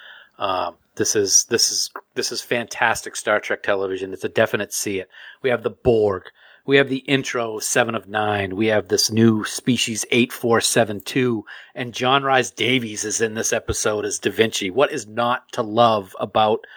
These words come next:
Scorpion Part One? The opening scene itself with the Borg giving their speech about resistance being futile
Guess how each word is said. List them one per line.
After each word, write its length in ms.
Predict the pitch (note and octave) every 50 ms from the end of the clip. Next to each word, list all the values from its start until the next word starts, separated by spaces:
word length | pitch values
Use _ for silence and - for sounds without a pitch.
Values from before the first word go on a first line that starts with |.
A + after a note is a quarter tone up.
| - _
Scorpion 580 | - - - - B2 A2+ A2 - A#2 A2 G#2
Part 280 | G2 - A2 G#2+ G2+ G2+
One? 280 | G2+ G#2+ A2 G#2+ F#2+ - _ - - - - - - _ -
The 180 | B2+ C3+ C#3+ -
opening 460 | E3+ F3+ G3 F#3+ G#3 G3 G3 F#3 E3
scene 380 | - - - - F#3 F#3+ G3 F#3
itself 600 | E3 - - - - - F#3+ F#3+ F3 - - -
with 140 | D#3 D3 -
the 80 | D3+ C3+
Borg 500 | A2 - - D3 D3 D#3+ E3+ F3 D3 -
giving 320 | - D3+ C#3+ D#3+ D3+ D3+
their 180 | D3 D3+ C#3+ C3+
speech 500 | - - - - E3+ E3+ E3+ D3 - -
about 340 | C3+ A#2+ B2+ C3 C3+ - A#2+
resistance 600 | B2 A#2 G2 A#2+ C#3 C#3 C#3 - C#3 C3+ B2 -
being 300 | - - C3 B2+ B2 A2+
futile 760 | - - - C#3 D3 C#3+ - - C3+ A#2 A2 A2 G#2 G#2 G#2